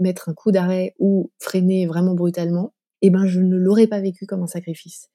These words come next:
Et c'est là l'ambivalence de la chose. Parce que par ailleurs, je sais que pour être épanouie sur le long terme, j'ai besoin de me réaliser professionnellement.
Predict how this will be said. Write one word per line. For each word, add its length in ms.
Et 60
c'est 200
là 240
l'ambivalence 480
de 80
la 80
chose. 240
Parce 160
que 80
par 160
ailleurs, 240
je 120
sais 380
que 100
pour 260
être 320
épanouie 600
sur 200
le 100
long 160
terme, 320
j'ai 140
besoin 260
de 40
me 60
réaliser 380
professionnellement. 600